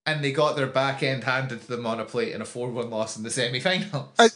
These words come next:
Speaker 2: just for the record as well, too, just in case you may have not got the point, would that be the Gen G team with the two Europeans on it, Adam?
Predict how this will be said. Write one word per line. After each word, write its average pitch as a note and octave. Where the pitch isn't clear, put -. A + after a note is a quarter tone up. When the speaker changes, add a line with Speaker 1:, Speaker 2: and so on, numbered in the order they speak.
Speaker 2:
just -
for C3+
the B2
record B2+
as A#2+
well, B2
too, C#3
just A#2
in A#2
case B2+
you B2+
may A2+
have A#2+
not D#3+
got C3+
the B2+
point, C#3
would D#4
that E4
be A3+
the F3+
Gen F#3
G E3
team D3+
with C#3+
the C#3+
two A#3
Europeans E3
on G2+
it, F2
Adam? D#2+